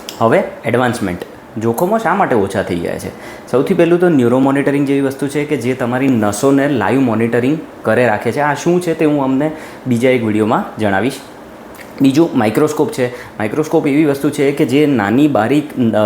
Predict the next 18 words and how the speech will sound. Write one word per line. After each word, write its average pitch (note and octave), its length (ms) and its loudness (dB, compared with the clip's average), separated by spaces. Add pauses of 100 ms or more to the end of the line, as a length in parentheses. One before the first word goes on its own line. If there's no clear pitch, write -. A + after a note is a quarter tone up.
(200)
વાળ G#2+ 260 2
જેવી C#3+ 220 0
પણ D#3 140 0
નસો C3 280 0
હોય D3 120 4
છે D#3+ 140 0
તે D3+ 140 2
આટલી C3+ 220 0
મોટી A#2+ 320 0
દેખાતી A#2+ 340 -4
હોય A#2 120 0
છે, D3 140 -2
જેથી A#2+ 300 -2
તેને B2 240 0
ડેમેજ A#2+ 480 0
કરવાની A2 340 0
શક્યતા A#2+ 420 -2
રહેતી B2+ 340 0